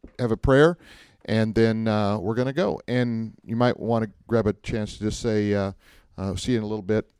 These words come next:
to, uh, Jared and Lucinda before, uh, they leave as well, okay? So let's pray. Heavenly Father, thanks for tonight. Thank you, God, for all the great words we've had from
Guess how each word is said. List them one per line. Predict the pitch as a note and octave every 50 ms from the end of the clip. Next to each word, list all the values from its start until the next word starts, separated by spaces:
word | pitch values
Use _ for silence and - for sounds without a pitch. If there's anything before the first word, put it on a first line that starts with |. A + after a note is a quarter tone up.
| _
to, | - A2+ G#2 G2 G2
uh, | F#2+
Jared | F#2 - G#2 G#2 G#2 G2+ F2+
and | F#2+ F#2 F2+ - - -
Lucinda | - G2 F2 - A#2 G#2 G2
before, | E2 F2+ - - G2 F#2 F#2 F#2 F#2
uh, | F2 F2 E2+ - - -
they | F#2+ F#2+
leave | F#2 F#2 F2 D#2+
as | E2 -
well, | F2+ E2 D2 - -
okay? | D#2+ G2+ - D3 E3 E3+ - - - - -
So | - -
let's | A#2+ A2
pray. | - - A2 D2 - - - - - -
Heavenly | C3+ D3 D#3 E3 D3+
Father, | - D#3 D3+ C#3+ C3
thanks | C3 - - D3 C#3+ C#3
for | - - A#2+
tonight. | A2 G#2 A2 A#2+ B2+ C3+ C3 -
Thank | - - C#3+ C#3+ -
you, | B2+ G#2+
God, | G2 A#2+ A#2+ B2
for | - - B2+
all | A#2+
the | A2+ G2+
great | - - F#2+ A2 A#2 A#2+ -
words | E2 G#2+ A2 A2 A2 G2 -
we've | G2 F#2 -
had | F#2 A2+ A2 A2 A2+ A#2 G#2+
from | - - G2+ F2 D#2+ D2+